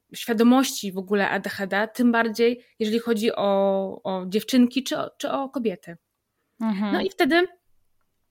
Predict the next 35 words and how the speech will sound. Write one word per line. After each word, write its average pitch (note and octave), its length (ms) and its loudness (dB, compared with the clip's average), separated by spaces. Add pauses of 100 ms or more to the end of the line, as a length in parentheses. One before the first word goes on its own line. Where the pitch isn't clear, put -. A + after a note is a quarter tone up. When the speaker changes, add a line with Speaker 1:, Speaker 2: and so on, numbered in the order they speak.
(160)
Speaker 1:
stwierdziłam, B3+ 420 4
no, B3+ 80 6
że A#3+ 100 6
nie A#3+ 80 8
mogę B3 240 8
iść G3 260 0
do, G3 320 2 (260)
do G3+ 180 -2
psychologa G#3+ 600 2
czy G#3+ 140 -4
do, G3+ 80 0
czy G3+ 200 -4
do G#3+ 80 0
psychiatry A3 580 0
z - 100 -12
TikTokiem, G3 500 -4 (720)
więc A#3 200 4
zna-, A3 100 0
Speaker 2:
<laughs> A3 240 0
Speaker 1:
znalazłam, G#3+ 600 2
e, G3 520 -2
w G3+ 60 -4
internecie G#3 720 0 (260)
możliwości, G#3 880 -2 (440)
e, F#3+ 300 -2
zdiagnozowania G3+ 880 2
A F#3 60 -2
D F#3+ 100 -4
H G3 180 -6
D. G#3 240 0 (420)
Zrobiłam A#3 360 2
sobie G#3+ 220 -2
Divę G3 320 0
dwa F3+ 160 -2
zero. G#3 380 -2